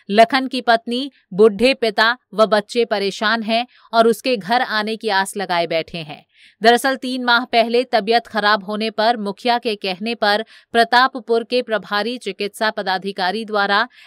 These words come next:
एम्बुलेंस से लखन को चतरा सदर अस्पताल भेजा गया था, जहां से उसे हजारीबाग रेफर कर दिया गया। उसके बाद से लखन का कोई अता पता नहीं है।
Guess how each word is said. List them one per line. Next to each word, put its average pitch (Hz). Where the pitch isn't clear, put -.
एम्बुलेंस 240
से 247
लखन 247
को 233
चतरा 220
सदर 208
अस्पताल 190
भेजा 165
गया 156
था, 147
जहां 233
से 254
उसे 247
हजारीबाग 220
रेफर 226
कर 214
दिया 208
गया। 196
उसके 240
बाद 240
से 247
लखन 240
का 226
कोई 214
अता 190
पता 175
नहीं 160
है। 139